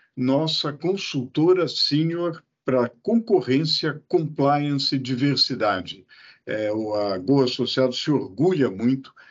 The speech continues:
é, de ter como parceira, como, é, consultora sênior, Maria Cecília Andrade.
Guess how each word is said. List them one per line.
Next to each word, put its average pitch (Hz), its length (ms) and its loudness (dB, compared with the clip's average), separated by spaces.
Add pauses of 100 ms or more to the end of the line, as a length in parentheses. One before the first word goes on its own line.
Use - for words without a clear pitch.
(220)
é, 107 160 -4
de 120 220 0
ter 139 480 2
como 147 380 0
parceira, 123 800 0
como, 117 560 -2 (140)
é, 92 540 -4 (340)
consultora 117 640 0
sênior, 139 540 4 (340)
Maria 127 460 4
Cecília 123 520 -2
Andrade. 95 600 -4